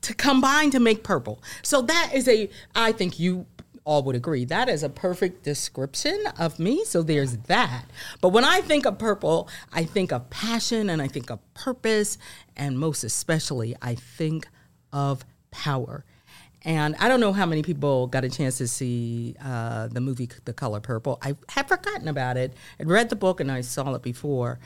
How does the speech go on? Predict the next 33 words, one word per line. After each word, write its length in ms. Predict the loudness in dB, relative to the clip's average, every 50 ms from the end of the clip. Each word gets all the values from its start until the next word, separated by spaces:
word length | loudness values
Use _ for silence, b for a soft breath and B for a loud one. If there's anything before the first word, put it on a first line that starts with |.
| B B B B B B B B
Um, 600 | 0 2 2 4 4 2 2 0 0 -2 -4 -2
but, 440 | 0 2 4 4 4 2 2 -2 -4 -4
uh, 160 | -4 -2 -2
banned 600 | -2 -2 2 4 4 6 6 6 6 6 4 4
author 500 | 4 4 4 4 4 4 4 2 2 2
Alice 380 | 2 4 4 4 4 2 0 0
Walker, 360 | 0 0 0 0 -2 -4 -4
can 180 | -2 -2 0 0
I 80 | 0
just 240 | 0 0 -2 -2 0
say 300 | 0 2 2 4 2 2
I 120 | 0 0
never 260 | -2 0 0 0 -2 -2
speak 360 | -2 -2 -2 -4 -4 -2 -4
without 440 | -4 -2 0 -2 -2 -4 -6 -12 -12 _ -2
quoting 380 | -2 0 0 0 -2 -4 -4 -6 b b b b
a 120 | -6 -4 -4
banned 380 | -2 -2 -2 0 0 -2 -2
author. 300 | -4 -6 -6 -6 -8 -10
So 120 | -8 -6 -4
I'm 140 | -4 -4 -6
gonna 40 | -8
qu-, 200 | -12 -16 -18 -16 -6
quote 260 | -2 0 0 0 0 -2
Alice 300 | -2 0 0 0 -2 -4
Walker 280 | -4 -6 -8 -8 -8 -10
right 240 | -10 -10 -12 -14 -14
now. 260 | -18 -20 -20 -20 -20 _ B B B B -12 B B B B B B B B B B B
Um, 380 | 2 4 6 6 4 4 2 2
uh, 240 | 2 2 0 0 -4 -8 -10
that 420 | -4 0 0 0 0 0 -4 -10 -20 b b b b
you, 300 | -2 0 2 2 0 -2 -8 -16 _ _ _ _
you, 240 | 2 2 2 2 2